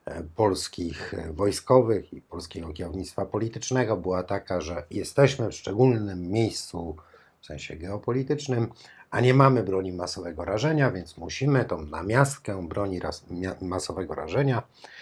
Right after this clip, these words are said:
jakim miałyby być właśnie pociski i amunicja kasetowa, zachować. Polska w dalszym ciągu w swoich składach amunicji posiada tego rodzaju pociski,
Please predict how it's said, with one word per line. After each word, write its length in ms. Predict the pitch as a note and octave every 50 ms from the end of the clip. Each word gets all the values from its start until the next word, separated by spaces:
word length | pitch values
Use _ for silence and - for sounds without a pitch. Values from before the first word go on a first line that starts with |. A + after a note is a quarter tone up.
| - - _ -
jakim 300 | G2 F2+ - - F2+ F2
miałyby 380 | F2 E2+ E2+ E2+ F2+ F#2 E2+
być 180 | D2 - D#2 -
właśnie 560 | - F2+ F#2 E2+ - - - D#2+ D#2+ D#2+ D#2 - _ _ - - - - - - _
pociski 420 | - G2 - - B2+ A#2+ - - G#2
i 40 | F2+
amunicja 600 | F2 F2 F2 F2 F#2 F#2+ F#2 F#2 - F#2+ E2+ E2
kasetowa, 760 | - - - - - - - C#3 C#3 A#2 B2 A#2+ A2 - - _ _ _ _ _
zachować. 840 | - E2+ D#2+ - D#3+ D3 - G#2 F#2+ - - - - - - - - _ _ _ _ _ _ _ _
Polska 480 | - E2+ - - - - A2 A2 G#2+ G#2+ - _ _ _ _
w 100 | - -
dalszym 480 | E2+ E2 A2 C3 D3 C#3+ - - F#2+ F2
ciągu 320 | - F2 E2+ F#2 G2+ A#2+
w 80 | A#2+ -
swoich 360 | - - C#2+ E2 D#2+ D#2 -
składach 480 | - - _ - - E2+ E2 F2 F#2+ - _ _ _ _ _ _ - - - - - - - - -
amunicji 720 | - A2 A2+ A#2 G#2+ G2 F#2+ F2+ D#2+ - - - F#2+ F#2 F#2 - _ _ _ _ _
posiada 600 | - G#2+ - - G#2+ F#2+ E2+ D#2+ E2+ E2 E2 - - _ _ _
tego 280 | - A2 G2 F2+ F#2
rodzaju 540 | E2+ F2 D#2 D2 E2 D#2 E2 D#2+ D#2+ D#2 D#2 D#2+ _ _ _ _ _ _ _
pociski, 640 | - F2 D#2+ D#2+ - F2+ - - - - _ D#2 D#2